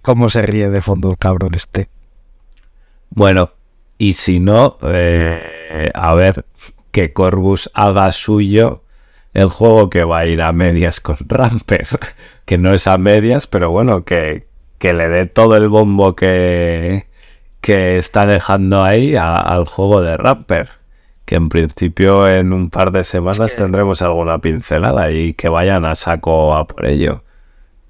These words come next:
Speaker 1: Yo tengo miedo, por mucho que se diga que equipo de Infinity y equipo de Warcraft son equipos separados, tengo miedo que todo este, este boquete, ¿no? que vemos en la programación de Infinity de este año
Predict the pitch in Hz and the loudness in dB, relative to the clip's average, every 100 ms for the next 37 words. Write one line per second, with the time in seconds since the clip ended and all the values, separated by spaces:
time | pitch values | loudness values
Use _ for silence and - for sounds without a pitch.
0 | _ _ _ _ - 131 135 147 139 127 | _ _ _ _ -6 0 2 2 4 4
1 | 113 113 117 143 135 107 107 107 107 113 | 2 0 0 0 0 -2 -2 -4 -4 -2
2 | 117 104 101 98 92 101 95 92 92 92 | -2 0 -2 -2 -4 -4 -4 -4 -4 -8
3 | - 117 120 107 117 110 104 117 110 110 | -6 -2 0 2 2 2 0 0 0 0
4 | 101 110 107 101 98 107 104 101 95 98 | 0 0 0 0 -2 -2 0 0 0 -2
5 | - 98 95 107 101 92 92 101 - 95 | -4 -4 -2 0 0 -2 -4 -4 -4 -4
6 | 92 98 113 135 - _ _ _ - _ | -2 -2 -2 -4 -12 _ _ _ -20 _
7 | _ _ - _ 123 120 113 113 127 117 | _ _ -20 _ 0 2 2 2 2 0
8 | 101 107 107 110 113 110 110 110 110 - | 0 0 0 0 2 2 2 0 -2 -6
9 | - 110 110 107 107 101 92 _ _ - | -2 0 0 0 -2 -2 -6 _ _ -12
10 | 110 - 107 104 107 101 113 113 127 110 | -10 -4 -2 0 0 0 0 0 0 0
11 | 117 123 107 107 107 - 107 101 104 101 | 0 0 0 0 0 -2 -2 0 0 0
12 | 98 107 101 98 95 95 107 101 101 92 | -2 -2 -2 -2 -2 -2 -4 -2 -2 -2
13 | 101 101 98 98 - 107 98 113 127 | -2 -2 -2 -2 -2 -2 0 -2 -4